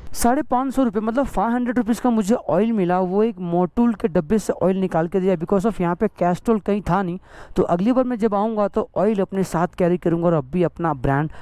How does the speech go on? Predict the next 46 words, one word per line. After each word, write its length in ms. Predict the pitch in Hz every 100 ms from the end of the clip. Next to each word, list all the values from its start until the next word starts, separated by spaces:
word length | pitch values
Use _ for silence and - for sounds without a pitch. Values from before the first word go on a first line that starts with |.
| -
अपने 260 | 139 - 151
साथ 300 | - 135 -
carry 200 | 143 131
करे। 220 | 117 120
तो 100 | 120 139
मोटूल 360 | 139 139 180
के 80 | 190
एक 80 | 151
बड़े 180 | 147 165
डब्बे 220 | 147 156
में 120 | 160
से 120 | -
ऑयल 200 | - 143
निकाल 300 | 151 143 135
के 140 | 139 170
दिया, 220 | 135 139 - - -
और 120 | 180
मैंने 220 | 185 208 220
खुद 220 | 208 190
ही 80 | 220
ऑयल 220 | 180 196
change 300 | - 202 185
किया, 340 | 196 196 202 196 - - - -
change 240 | 185 185
pocket 260 | - 190 196
tight 220 | 185 185 160
किया। 220 | 202 208
और 180 | 202 202
डिस्क 220 | 160 214
पैड 120 | 262
इसका 260 | 233 - 226
है, 220 | 180 180 240 - - -
मुझे 180 | 196 233
लगता 240 | 226 247
है 60 | 196
डिस्क 200 | 196 -
पैड 120 | 214
मैं 60 | 226
मनाली 360 | 190 180 196 208
में 220 | 214 220
आराम 260 | 185 190
से 80 | 180
change 260 | - 190 170
कर 100 | 185
सकता 320 | - 151
हूँ। 80 | 156